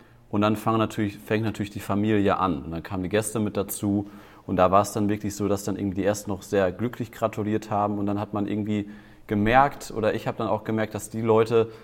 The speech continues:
selber für sich festgestellt haben, das ist hier gerade keine Gratulation, sondern das ist, ist eine, eine Verabschiedung von der Braut, dass die Leute so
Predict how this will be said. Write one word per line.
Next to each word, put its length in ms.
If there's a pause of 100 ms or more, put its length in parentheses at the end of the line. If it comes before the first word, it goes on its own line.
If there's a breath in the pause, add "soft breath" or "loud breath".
(140)
selber 460
für 140
sich 240
festgestellt 600
haben, 180
das 160
ist 120
hier 100
gerade 240
keine 320
Gratulation, 1040 (360 loud breath)
sondern 280
das 180
ist, 140
ist 180
eine, 260
eine 160
Verabschiedung 760 (180)
von 180
der 100
Braut, 440
dass 180
die 300 (400 loud breath)
Leute 360
so 560